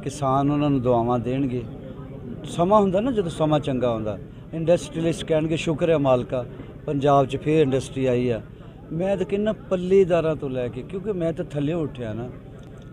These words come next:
ਰਾਜ ਮਿਸਤਰੀ, ਮਜ਼ਦੂਰ, ਪੱਲੇਦਾਰ, ਖੇਤ ਮਜ਼ਦੂਰ, ਸਭ ਤੋਂ ਪਹਿਲਾਂ ਉਹਨਾਂ ਦੇ ਕਾਲਜੇ ਠੰਡੇ ਹੋਣ, ਸਫਾਈ ਸੇਵਕਾਂ ਦੇ ਕਾਲਜੇ ਠੰਡੇ ਹੋਣ, ਫੇਰ ਉੱਪਰ ਦਾ ਸੋਚੋ। ਉਹਨਾਂ ਨੇ ਏਅਰਪੋਰਟਾਂ ਤੋਂ ਕੀ ਲੈਣਾ?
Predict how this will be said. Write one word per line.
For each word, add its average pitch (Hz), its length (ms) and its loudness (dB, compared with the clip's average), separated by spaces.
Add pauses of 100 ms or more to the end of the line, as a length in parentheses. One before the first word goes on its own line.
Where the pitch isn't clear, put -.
(140)
ਰਾਜ 143 400 4
ਮਿਸਤਰੀ, 135 520 -2
ਮਜ਼ਦੂਰ, 123 760 -2 (100)
ਪੱਲੇਦਾਰ, 139 580 0
ਖੇਤ 139 420 -4
ਮਜ਼ਦੂਰ, 113 520 -6 (300)
ਸਭ 180 200 -4
ਤੋਂ - 180 -4
ਪਹਿਲਾਂ 160 260 -2
ਉਹਨਾਂ 156 180 2
ਦੇ 156 120 -2
ਕਾਲਜੇ 127 360 2
ਠੰਡੇ 127 340 0
ਹੋਣ, 110 260 -4 (300)
ਸਫਾਈ 147 440 0
ਸੇਵਕਾਂ 139 480 -2
ਦੇ 131 80 -4
ਕਾਲਜੇ 117 360 -4
ਠੰਡੇ 113 320 -10
ਹੋਣ, 104 180 -10 (360)
ਫੇਰ 185 140 -2
ਉੱਪਰ 160 240 -4
ਦਾ 139 140 0
ਸੋਚੋ। 123 360 -4
ਉਹਨਾਂ 185 160 0
ਨੇ 190 100 2
ਏਅਰਪੋਰਟਾਂ 170 420 0
ਤੋਂ 143 120 -6
ਕੀ 131 80 -6
ਲੈਣਾ? 117 240 -8